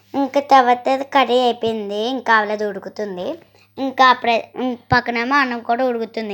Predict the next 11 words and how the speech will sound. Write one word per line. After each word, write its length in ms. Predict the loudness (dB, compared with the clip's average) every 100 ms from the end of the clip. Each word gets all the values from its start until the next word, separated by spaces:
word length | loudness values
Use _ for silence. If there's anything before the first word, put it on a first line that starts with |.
| -4
ఇంకా 140 | 0 0
దాంట్లో 240 | 0 -2 -4
అయితే 140 | -6 -4
కొంచెం, 420 | -4 -4 -6 -8 -8 -12 -20 -20 -16 -4
ఉమ్, 340 | -2 -2 -2 -6 -4
నీళ్ళైతే 440 | -2 4 4 4 4 4
వేసుకోవాలన్నమాట. 880 | 0 -2 -2 0 -2 -6 -8 -8 -6
వేసుకొని 440 | -6 -6 -6 -2 -2 -4 _ -20 -20 -8 -2
ఇంకా 140 | 2 2
అప్పుడైతే 460 | 2 2 2 0 -4 -6 _ _
కలుపుకోవాలి. 920 | -2 -2 -4 -8 -4 -2 -2 -6 -4